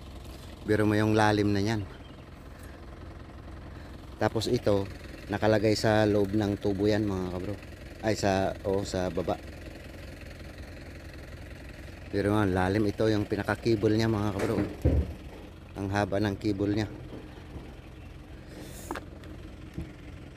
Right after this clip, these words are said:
Sige, mga kabro, ta-, pupunta na kami sa workshop para malagyan ko ng thread ito.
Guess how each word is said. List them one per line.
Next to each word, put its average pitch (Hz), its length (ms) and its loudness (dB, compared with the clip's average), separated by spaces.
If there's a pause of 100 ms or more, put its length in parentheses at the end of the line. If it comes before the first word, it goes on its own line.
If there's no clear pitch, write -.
(580)
Sige, 110 300 4
mga 110 320 4
kabro, 117 240 4
ta-, 113 480 4
pupunta 107 400 0
na 104 80 4
kami 110 160 2
sa 110 160 0
workshop 110 340 0 (800)
para 98 240 2
malagyan 101 480 4
ko 101 80 -2
ng 98 160 0
thread 101 300 0
ito. - 180 -2